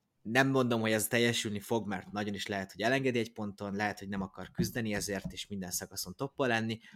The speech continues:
de ha mégis ott van, én el tudom képzelni, az Ineos azért azt fogja mondani, hogy Egan, az első héten ne nagyon szakadozzál le, nézzük meg. És akkor a harmadik, ami talán a legkisebb téttel bíró, de azért talán meglepetés nekem az, hogy, ö,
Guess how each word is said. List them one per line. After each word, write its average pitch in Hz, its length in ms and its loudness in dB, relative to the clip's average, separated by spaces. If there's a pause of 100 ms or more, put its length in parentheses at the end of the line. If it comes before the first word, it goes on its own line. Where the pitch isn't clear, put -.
(140)
de 170 240 6
ha 151 120 6
mégis 135 380 2
ott 139 140 -6
van, 135 220 0
én 139 140 0
el 151 140 8
tudom 110 160 -4
képzelni, 113 280 -2
az 101 60 -4
Ineos 117 320 0
azért 113 180 2
azt 113 180 0
fogja 107 180 -2
mondani, 113 240 0
hogy 113 160 2 (400)
Egan, 131 440 6
az 120 120 0
első 127 240 4
héten 110 180 -2
ne 110 100 2
nagyon 95 240 -2
szakadozzál 95 720 -6
le, 110 280 0
nézzük 95 420 -6
meg. 90 240 -8 (800)
És 113 200 0
akkor 131 280 2
a 127 60 4
harmadik, 147 480 4
ami 131 200 -2
talán 127 260 0
a 120 60 0
legkisebb 120 580 0
téttel 120 420 -2
bíró, 139 420 2
de 104 100 0
azért 98 260 -6
talán 104 280 -4
meglepetés 117 480 -4
nekem 110 200 -6
az, 110 200 -2
hogy, 107 220 -2
ö, 101 100 2